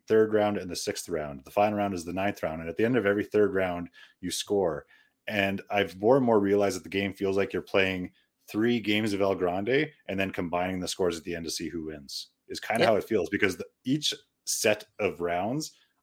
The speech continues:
Speaker 1: almost feels identical. You get more and more meeples on the board as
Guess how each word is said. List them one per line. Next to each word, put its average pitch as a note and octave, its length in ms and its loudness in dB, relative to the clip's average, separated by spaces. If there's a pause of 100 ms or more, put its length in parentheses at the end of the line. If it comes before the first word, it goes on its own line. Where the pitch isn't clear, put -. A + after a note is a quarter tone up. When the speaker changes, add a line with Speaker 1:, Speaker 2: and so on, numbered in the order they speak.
(100)
Speaker 1:
almost G#2+ 380 -4
feels G#2+ 240 2
identical. F#2+ 520 -2 (120)
You F2 120 -8
get G#2+ 160 4
more G#2 220 4
and G2+ 100 2
more F#2+ 160 2
meeples F2+ 340 -2
on F2 120 -2
the E2+ 60 -6
board F2 300 0
as E2 220 -6